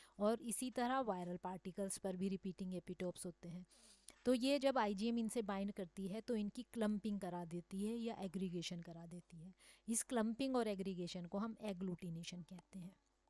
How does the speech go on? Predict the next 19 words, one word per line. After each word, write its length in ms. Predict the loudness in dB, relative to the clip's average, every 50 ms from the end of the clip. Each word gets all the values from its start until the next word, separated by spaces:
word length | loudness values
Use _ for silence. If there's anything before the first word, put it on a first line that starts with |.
| _ _ _ _ _ _ _ _ _ _ -20 -20 -20 -20 -20 -20 -20 -20 _ -2
इसकी 340 | 0 0 0 2 2 2 6
जो 160 | 8 8 8
है 280 | 8 6 4 2 0 -2 -2 -2 0
पेंटाम-, 540 | 2 2 2 2 2 2 2 2 2 0 0
अ, 380 | 0 0 0 0 0 -2 -2 -4 -8
हाई 320 | -14 -4 2 4 4 8
वैलेंसी 460 | 8 8 6 6 4 2 2 2 2
होने 260 | 4 4 4 2 0 -2
की 100 | -2 -2
वजह 240 | -2 -2 -2 -2
से 180 | -2 -2 -4 -4
आईजीएम 580 | -4 -4 -2 0 2 2 2 2 2 2 0 0
जो 160 | 0 0 0
है 100 | 0 2
वो 180 | 2 0 0 2 2
एफिशिएंट 580 | 2 2 2 2 0 2 2 2 2 2 0
एग्लूटिनेटिंग 800 | -2 0 2 2 2 2 2 0 -2 -2 -2 -2 -2 -4 -4 -2
एंटीबॉडी 520 | -2 -2 -2 -2 -2 -2 -2 -2 -4 -4 -6
है, 160 | -8 -10 -12